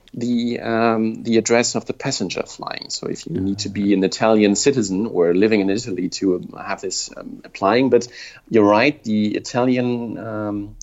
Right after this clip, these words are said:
way of, uh, handling skipping legs is currently the most,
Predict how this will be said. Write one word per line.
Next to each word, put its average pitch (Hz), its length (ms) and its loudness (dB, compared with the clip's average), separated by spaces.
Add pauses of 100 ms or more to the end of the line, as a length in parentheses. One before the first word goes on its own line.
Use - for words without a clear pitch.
(140)
way 107 540 4
of, - 420 -2
uh, 92 140 -2
handling 113 760 0 (340)
skipping 117 440 0
legs 107 380 2
is - 280 -4
currently 107 580 4
the 92 420 2 (480)
most, 110 800 2